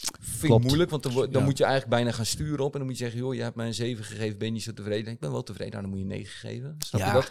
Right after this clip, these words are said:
Speaker 2: ja.
Speaker 1: Dat spelletje wat bij jouw autobedrijf, eh,
Speaker 2: Ja,
Speaker 1: gebeurt.
Speaker 2: precies.
Speaker 1: En, ehm, eh, ik werd wel getriggerd dat je zegt, "Ja, ehm, ehm, ehm,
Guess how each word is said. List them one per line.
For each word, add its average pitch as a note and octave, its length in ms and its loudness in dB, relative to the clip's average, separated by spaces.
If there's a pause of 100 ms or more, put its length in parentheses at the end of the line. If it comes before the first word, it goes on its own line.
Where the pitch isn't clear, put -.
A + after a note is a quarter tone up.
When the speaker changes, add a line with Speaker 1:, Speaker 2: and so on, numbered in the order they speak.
(160)
Speaker 2:
ja. G2 300 6
Speaker 1:
Dat B2+ 120 4
spelletje B2+ 360 4
wat A2 140 0
bij A2+ 140 4
jouw A2 180 0
autobedrijf, C3 600 2
eh, B2 80 4
Speaker 2:
Ja, G2+ 160 8
Speaker 1:
gebeurt. - 120 -4 (180)
Speaker 2:
precies. - 380 8 (520)
Speaker 1:
En, B2+ 420 0
ehm, A#2 540 2 (1600)
eh, A2 300 -4
ik C3 100 -4
werd C#3+ 140 2
wel D3 120 2
getriggerd C#3+ 360 -4
dat B2+ 120 -4
je B2+ 60 -8
zegt, B2 160 -4
"Ja, B2 220 0
ehm, A2+ 460 -2
ehm, A#2 260 -10 (180)
ehm, A2 200 -8